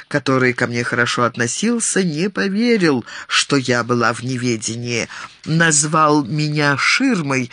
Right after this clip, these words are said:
что я восприняла как оскорбление. Объясняться с ним по этому поводу не стала и на всю жизнь унесла ощущение бессилия перед такого рода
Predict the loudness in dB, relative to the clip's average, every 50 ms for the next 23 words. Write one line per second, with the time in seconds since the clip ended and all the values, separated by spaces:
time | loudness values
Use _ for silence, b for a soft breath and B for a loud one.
0 | B B B B B B 2 2 2 2 2 2 2 2 2 2 2 2 2 0
1 | 0 -4 -4 -4 -6 -4 0 2 2 2 2 0 -2 -2 -2 -2 -2 -2 -2 -2
2 | -2 0 0 0 2 0 0 -2 -4 -4 -6 -6 -8 B B B B B B B
3 | 0 2 2 2 2 0 0 0 0 0 0 0 0 -2 -2 -2 -2 0 0 0
4 | 0 0 0 0 -2 -2 -2 -4 -4 -4 -4 -2 -2 -2 0 0 -2 -2 -2 -2
5 | -2 -2 -2 -4 -4 -4 0 0 2 2 2 2 0 0 0 0 0 0 -2 -2
6 | -4 -8 -8 -4 -2 -2 -2 0 -2 -2 0 0 2 2 2 0 0 -2 -4 -6
7 | -6 B B B B B B B 0 0 0 0 0 0 0 2 2 2 2 0
8 | -2 -4 -2 -2 -2 0 0 0 0 0 -2 -2 -2 -2 -2 -2 -4 -4 -6 -6
9 | -2 0 0 0 2 2 2 0 0 0 -2 -4 -4 -4 -4 -6 -6 -6 -4 -4
10 | -4 -2 -2 -2 0 0 0 2 2 0 0